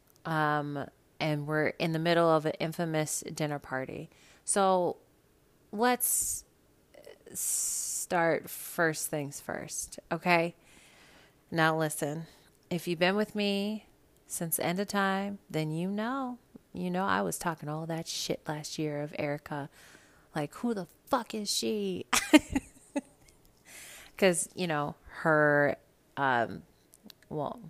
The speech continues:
her husband, they're not divorced yet, but Mister Dementia, A K A Tom Girardi. I'm sorry, you guys. It's not, that's so mean, right? I don't know if he has dementia. I don't know if he's faking it or whatever, but her husband,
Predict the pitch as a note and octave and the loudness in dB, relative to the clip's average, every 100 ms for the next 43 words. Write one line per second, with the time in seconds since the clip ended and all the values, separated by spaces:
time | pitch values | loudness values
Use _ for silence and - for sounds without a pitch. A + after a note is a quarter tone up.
0 | _ D3 C#3+ C#3+ C3 - - D#3+ - D3+ | _ -10 -6 -6 -6 -8 -8 -12 -4 -4
1 | C#3 C3 A#2+ - - _ D3+ D3 C#3 C#3 | 0 0 0 -2 -16 _ -6 -4 -2 -4
2 | C3 - - - - D#3 C#3+ - - - | -2 -4 -6 -10 -8 -4 -2 -4 -8 -18
3 | - - - - - D3+ - D#3 C#3+ - | -18 -20 -20 -18 0 2 4 2 -2 -2
4 | C#3+ C3+ C3+ C3+ D3+ _ - C#3+ C#3 C#3 | -4 -2 -4 -6 -12 _ -8 -4 -4 -6
5 | - A#2+ - - C#3 - C#3 C3 C3 D3 | -6 -6 -6 -4 -4 -4 -4 -2 -2 -4
6 | - D3+ D3 C#3 C#3+ C3+ C3 C#3 C#3+ - | -8 -6 -4 -4 0 2 2 0 -4 -2
7 | G3 F3+ F3 A#2+ - - - - - A3+ | 0 0 0 -2 -2 -6 -6 -6 -2 -2
8 | - C4+ - G#3+ C4+ - D#4 C#4 A#3+ C4+ | 0 -2 4 6 6 4 2 4 2 2
9 | D3+ C#3+ D#3 D#3 F#3 B3 - - - - | 0 -2 4 8 8 6 0 -14 -20 -18
10 | - - - - F4+ C4+ F3 E3 F3 D#3+ | -18 -18 4 6 6 6 4 4 4 4
11 | D#3 - D3+ D3 D3+ D#3 D#3 C#3+ C#3 - | 4 2 0 0 2 2 2 0 -4 -4
12 | C#3+ - C#3 C3+ C#3+ C3+ C3+ C3+ C3+ C3+ | -8 -2 0 0 -2 -2 -2 -2 -2 -2
13 | C3 C3 C3 C#3+ C3 - D#3 E3+ D#3 D3+ | -2 -2 -2 0 -2 -2 0 2 4 4
14 | D3 - D#3+ D#3 D3 D3 C3 B2+ C3 D3+ | 0 -2 -2 0 0 -2 -6 -6 -6 -10